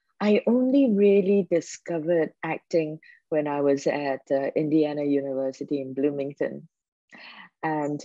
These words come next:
um, I spoke about it actually when I was invited to do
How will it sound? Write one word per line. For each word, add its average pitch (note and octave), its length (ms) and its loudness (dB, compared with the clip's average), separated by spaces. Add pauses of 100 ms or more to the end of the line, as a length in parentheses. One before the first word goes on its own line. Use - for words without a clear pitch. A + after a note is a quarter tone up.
(100)
um, D3 280 -6
I F3 140 2
spoke C4+ 380 2
about D3+ 340 0
it C#3 100 2
actually C#3+ 460 -2
when C#3 220 -4
I C3+ 100 -4
was C#3 200 -4
invited D3 560 -4
to D#3 80 -4
do C#3+ 380 -2